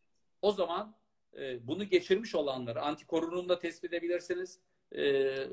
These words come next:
sayıyı da net bulabilirsiniz. Bakmadığınız sürece de bulamazsınız. Dolayısıyla bugünkü, e, Avrupa'da yüzde elli,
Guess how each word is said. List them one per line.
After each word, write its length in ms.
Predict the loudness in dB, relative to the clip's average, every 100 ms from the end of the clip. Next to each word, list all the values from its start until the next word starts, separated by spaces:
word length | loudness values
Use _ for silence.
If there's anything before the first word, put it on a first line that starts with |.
| -8 -8
sayıyı 360 | 6 10 10 12
da 300 | 10 8 -4
net 280 | 2 2 2
bulabilirsiniz. 600 | 0 0 -2 -12 -16 -20 _ _ _ _ _ 4
Bakmadığınız 640 | 8 8 6 4 4 0
sürece 320 | 2 0 4
de 200 | 4 4 0 _ _ _ _ _ _ _
bulamazsınız. 680 | 0 2 0 -10 -20 -20 -20 _ _ _ _ _ _ 4
Dolayısıyla 640 | 6 6 4 2 2 -4 -12
bugünkü, 500 | -6 -6 0 0 0 _ _ _
e, 400 | -6 -2 -2 -2 -6 -14 -12 -12 0
Avrupa'da 640 | 6 6 6 6 4 0
yüzde 340 | -8 -10 -4 -2
elli, 560 | 2 2 6 4 2